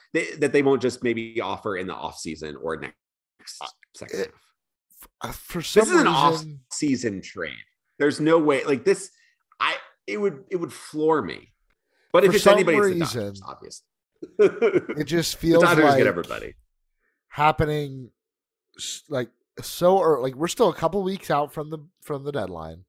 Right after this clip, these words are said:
Speaker 2: that teams are already start-, you're, you already hear the Yankees and the Mets and the Giants, and they're interested. Of course, everybody's interested,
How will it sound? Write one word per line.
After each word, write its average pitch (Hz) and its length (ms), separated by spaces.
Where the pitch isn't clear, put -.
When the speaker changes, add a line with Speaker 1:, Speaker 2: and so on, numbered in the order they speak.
Speaker 2:
that 101 160
teams 151 400
are 120 140
already 143 240
start-, 143 240
you're, 123 260
you 117 160
already 123 220
hear 135 180
the 131 80
Yankees 131 640
and 139 80
the 139 60
Mets 135 480
and 131 120
the 135 40
Giants, 127 760
and 113 100
they're 123 180
interested. 135 800
Of - 480
course, 165 240
everybody's 123 520
interested, 98 500